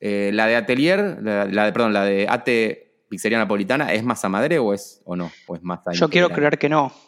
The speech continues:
Speaker 2: porque no sería pizza napolitana.
Speaker 1: Claro, tiene sentido.
Speaker 2: Eh, o sea, se, se puede, sale bien, pero a, a mi criterio, esto ya es algo opinión personal,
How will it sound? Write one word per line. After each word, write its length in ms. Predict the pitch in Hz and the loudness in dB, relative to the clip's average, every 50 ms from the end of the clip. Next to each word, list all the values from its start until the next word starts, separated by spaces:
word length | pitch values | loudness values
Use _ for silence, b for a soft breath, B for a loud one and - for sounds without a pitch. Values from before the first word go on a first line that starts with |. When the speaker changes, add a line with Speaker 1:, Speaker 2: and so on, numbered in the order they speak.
| _ _ | _ _
Speaker 2:
porque 240 | - 147 131 - 147 | -4 -4 0 0 0
no 120 | 139 143 139 | 0 0 0
sería 280 | - - 143 143 135 | 0 2 2 2 2
pizza 280 | - 143 139 - - 139 | 0 -4 -4 -2 -2 -2
napolitana. 600 | 139 131 131 135 131 131 143 135 127 123 120 113 - _ _ _ B B B B B B B B B | -2 -2 -2 -4 -4 0 0 0 0 0 -6 -10 -14 _ _ _ B B B B B B B B B
Speaker 1:
Claro, 340 | _ - 101 95 87 87 78 - | _ -4 -4 -4 -4 -6 -8 -6
tiene 140 | 95 90 | -6 -6
sentido. 300 | 82 90 87 82 87 85 - - _ _ _ _ _ _ _ _ _ _ _ _ _ _ _ _ _ _ _ _ - | -4 -6 -4 -4 -6 -6 -8 -12 _ _ _ _ _ _ _ _ _ _ _ _ _ _ _ _ _ _ _ _ -6
Speaker 2:
Eh, 560 | - 143 139 135 135 131 127 127 127 123 - _ | -4 -2 0 0 0 0 0 -2 -4 -6 -8 _
o 80 | - 147 | -6 -2
sea, 320 | - 147 143 127 131 - _ _ _ _ B B B B B B B B B _ | 0 0 0 0 -4 -16 _ _ _ _ B B B B B B B B B _
se, 280 | - - 160 143 - _ - | -2 0 0 0 0 _ -10
se 180 | - - 151 | -2 -2 -2
puede, 520 | 139 - 185 196 202 214 220 233 254 262 247 b b b b b | 2 4 4 4 4 4 4 2 0 0 -4 b b b b b
sale 320 | - - - 170 185 190 | -4 2 2 2 4 4
bien, 280 | 170 165 165 180 202 202 - b b b b _ _ _ _ | 2 4 4 2 2 0 -4 b b b b _ _ _ _
pero 560 | 165 156 143 139 139 135 135 131 127 127 127 | -2 0 2 0 0 0 0 -2 -2 0 -2
a, 140 | 123 123 131 | -2 -2 -2
a 120 | - - 151 | -4 -4 0
mi 140 | 160 180 175 | 0 0 2
criterio, 340 | - 160 156 196 202 185 | 2 0 2 2 0 0
esto 160 | 160 147 - 143 | 0 -2 -4 -8
ya 260 | - - - - 143 | -8 -8 -6 -6 -4
es 100 | - - | -2 -2
algo 240 | 147 147 147 143 131 | -2 0 0 0 -2
opinión 300 | 127 - 139 139 147 143 | -2 -4 -4 -4 -2 -2
personal, 680 | 147 - - 147 147 156 170 185 190 196 185 190 | -2 -4 -2 -2 0 2 2 4 2 2 0 -4